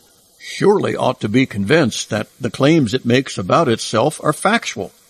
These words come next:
that its claims correspond to truth and reality. So many do not believe the gospel because they simply do not accept what the Bible and its proponents say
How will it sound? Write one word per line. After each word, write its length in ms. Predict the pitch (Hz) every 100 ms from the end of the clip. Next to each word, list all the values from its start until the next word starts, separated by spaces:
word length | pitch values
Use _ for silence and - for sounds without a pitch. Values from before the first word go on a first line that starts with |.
| _ _ _ _ _ -
that 140 | 139
its 180 | 135 -
claims 560 | - - 127 120 190 -
correspond 840 | - 117 113 156 - 104 107 139
to 80 | 190
truth 600 | - - 139 127 160 -
and 160 | 151 147
reality. 600 | 165 196 185 110 92 - _ _ _ _ _ _ _ _ _ _ _ _ _ _ _ _ _ _
So 380 | - 175 165 - -
many 340 | 143 247 330
do 180 | 180 131
not 280 | 123 127 -
believe 300 | 123 123 113
the 80 | 113
gospel 440 | 107 98 - 202
because 540 | 214 180 196 202 214 - -
they 340 | 104 120 165
simply 460 | 185 143 165 240 180
do 180 | 127
not 240 | 160 131 147
accept 460 | 185 - 127 -
what 140 | 131 127
the 80 | 156
Bible 420 | 117 113 143 143
and 160 | 117
its 180 | 117 127
proponents 760 | - 156 - 120 117 160 - -
say 500 | - 214 214 113 175